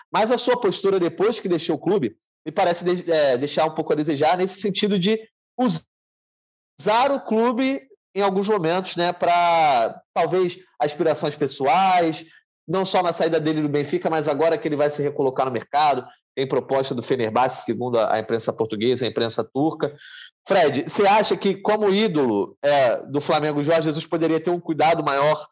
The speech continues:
com o clube? Porque, assim, em termos de negociação, o Jorge Jesus nunca foi, digamos,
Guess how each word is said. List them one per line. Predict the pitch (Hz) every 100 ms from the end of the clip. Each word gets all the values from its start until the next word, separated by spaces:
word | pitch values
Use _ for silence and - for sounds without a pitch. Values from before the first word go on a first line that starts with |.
| _ _ _ _ _ _
com | 175 156
o | 131
clube? | 190 226 151 117 - _ _ -
Porque, | 196 220
assim, | 226 240
em | 170 - 214 202
termos | 240 254
de | 220
negociação, | 220 185 202 180 - 202
o | 175
Jorge | 180 180
Jesus | 185 180
nunca | 185 220 220
foi, | - 196
digamos, | 170 165 175 175 170